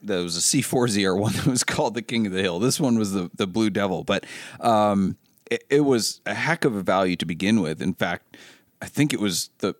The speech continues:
M S R P was right around one twenty-five. So I think it's a good buy now comparatively. I think there was a nineteen eighty-four Chevy Blazer with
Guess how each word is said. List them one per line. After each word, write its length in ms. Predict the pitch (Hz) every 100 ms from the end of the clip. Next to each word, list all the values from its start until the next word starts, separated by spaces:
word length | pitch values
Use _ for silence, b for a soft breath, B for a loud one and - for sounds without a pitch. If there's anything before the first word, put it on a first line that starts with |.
| _ 120
M 120 | 120
S 160 | 110
R 60 | 98
P 160 | 120 123
was 160 | 95
right 320 | 82 85 101 101
around 380 | 95 101 101
one 220 | 87 95 92
twenty-five. 720 | - 90 85 110 92 69 -
So 320 | 113 98 90 B B B B _ _ _ _ -
I 80 | 95
think 260 | 165 180
it's 140 | 131 110
a 40 |
good 280 | 95 131 104
buy 240 | 110 101
now 360 | 92 107 107 95
comparatively. 1000 | - 90 - 120 117 92 85 82 69 71 _ -
I 60 |
think 220 | - 120
there 80 | 123
was 100 | 110
a 80 | 87
nineteen 580 | 82 85 104 - - 113 104
eighty-four 840 | 107 104 - _ _ 107 107 113
Chevy 400 | - - 101 110
Blazer 680 | 87 80 78 104 123 123 123 -
with 380 | 120 107 95